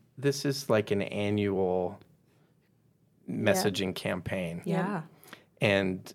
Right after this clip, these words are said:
Speaker 1: you know, they see the same social media posts, they see the same
Speaker 3: Mm-hmm.
Speaker 1: commercials, they see the same,
Speaker 2: Yeah.
Speaker 1: you know, billboards on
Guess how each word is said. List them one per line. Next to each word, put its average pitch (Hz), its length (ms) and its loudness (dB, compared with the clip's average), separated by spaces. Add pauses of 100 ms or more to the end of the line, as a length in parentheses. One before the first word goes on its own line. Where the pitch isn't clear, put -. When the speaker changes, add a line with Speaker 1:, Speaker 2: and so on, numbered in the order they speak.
Speaker 1:
you 113 160 0
know, 95 220 -2 (160)
they 98 100 -2
see - 180 -4
the 98 140 -4
same 101 720 2
social 101 400 0
media 92 300 0
posts, 90 440 -4
they 95 80 -6
see 170 160 -2
the 85 140 0
same 98 280 4
Speaker 3:
Mm-hmm. - 80 2
Speaker 1:
commercials, 92 800 0
they 95 100 -4
see - 200 -4
the 92 120 -2
same, 104 540 0 (260)
Speaker 2:
Yeah. 202 200 -6
Speaker 1:
you 110 160 -2
know, 95 120 2
billboards 95 800 0
on 92 300 -2